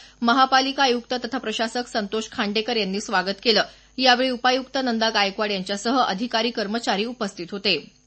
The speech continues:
छत्रपती संभाजीनगरच्या सातारा देवळाई परिसरात निर्माण केलेल्या संकल्प वनराईला जागतिक पातळीवरचा EnviroCare ग्रीन अवॉर्ड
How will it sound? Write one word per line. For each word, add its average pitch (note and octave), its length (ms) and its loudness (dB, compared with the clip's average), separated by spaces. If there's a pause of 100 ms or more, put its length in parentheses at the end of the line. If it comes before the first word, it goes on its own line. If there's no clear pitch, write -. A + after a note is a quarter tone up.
(720)
छत्रपती D4 440 0
संभाजीनगरच्या C#4 760 -2
सातारा A#3 440 0
देवळाई A#3+ 320 0
परिसरात A#3 480 -2
निर्माण G#3+ 360 -2
केलेल्या G#3+ 320 -2
संकल्प A3 420 -4
वनराईला A3 600 0 (280)
जागतिक A#3+ 460 2
पातळीवरचा B3 680 0
EnviroCare A#3 720 0 (160)
ग्रीन A#3+ 320 0
अवॉर्ड G#3+ 340 2